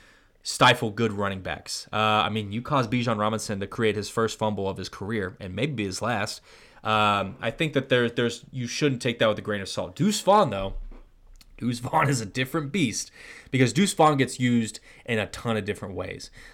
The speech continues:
Like, a Deuce Vaughn is used, uh, he can be used out wide, he can be used, you know, in a s-, in a screen, he can be used out straight up the middle,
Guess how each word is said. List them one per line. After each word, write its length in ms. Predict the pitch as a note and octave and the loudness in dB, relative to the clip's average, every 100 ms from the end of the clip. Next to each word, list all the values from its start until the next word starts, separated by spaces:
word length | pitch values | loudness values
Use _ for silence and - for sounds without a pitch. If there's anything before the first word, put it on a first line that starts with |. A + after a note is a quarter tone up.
| - | -2
Like, 160 | A2 | 0
a 60 | G#2+ | 2
Deuce 260 | - F3+ | 0 0
Vaughn 320 | - C3+ B2+ A#2 | 2 4 4 4
is 240 | G#2+ G2 | 0 -4
used, 640 | G#2+ B2+ B2 A#2+ A2+ - | 2 4 4 2 -2 -4
uh, 260 | B2+ A2 G#2+ | -2 2 0
he 140 | G#2+ | -2
can 160 | A#2 G#2+ | -4 -6
be 60 | |
used 440 | G#2 A2 A#2+ A2+ - | -4 -2 0 0 -2
out 200 | G2 E2 | -6 -4
wide, 520 | F#2+ C3 C#3 C#3 C3 | 0 4 6 6 4
he 100 | A2+ | 0
can 140 | - G2 | -8 -8
be 60 | |
used, 540 | G2 G#2 G#2+ G#2 F#2 - | -8 -6 -6 -6 -8 -10
you 120 | A2 | -8
know, 200 | G2 F#2+ | -4 -4
in 140 | G#2+ | -4
a 40 | F#2+ | -8
s-, 180 | - - | -10 -12
in 200 | G#2+ F2 | -12 -12
a 80 | |
screen, 520 | B2+ - - E3+ E3 D3 | -14 -14 -10 -6 -4 -4
he 80 | |
can 120 | C3 G#2+ | -4 -8
be 80 | |
used 400 | G2+ G#2+ G#2+ G2+ | -6 -6 -4 -4
out 160 | G2 - | -6 -6
straight 320 | - - C#3+ | -4 4 4
up 120 | A#2+ | 4
the 60 | G2 | 0
middle, 600 | G2+ D3 F3+ E3 C#3 B2+ | -4 0 4 6 4 2